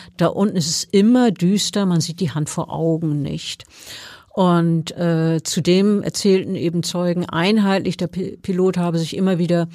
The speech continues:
um die Rettung bemüht. Ähm,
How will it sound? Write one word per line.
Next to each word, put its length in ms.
um 180
die 220
Rettung 480
bemüht. 800
Ähm, 400